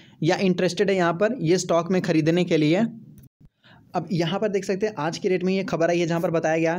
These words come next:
कि टेन परसेंट यहाँ पर आपको जंप देखने को मिला। ये मॉर्निंग में बताया जा रहा था क्योंकि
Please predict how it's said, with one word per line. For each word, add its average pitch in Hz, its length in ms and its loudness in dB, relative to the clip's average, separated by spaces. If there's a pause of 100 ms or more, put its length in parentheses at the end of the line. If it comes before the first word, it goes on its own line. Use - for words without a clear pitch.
(160)
कि 165 100 -2
टेन 196 300 2
परसेंट 185 300 0
यहाँ 170 140 2
पर 170 120 2
आपको 170 200 0
जंप 156 240 0
देखने 165 280 0
को 165 80 -2
मिला। 160 140 0
ये 170 140 2
मॉर्निंग 156 380 0
में 165 80 -2
बताया 160 240 0
जा 151 140 0
रहा 151 120 0
था 175 360 -4
क्योंकि 208 300 -2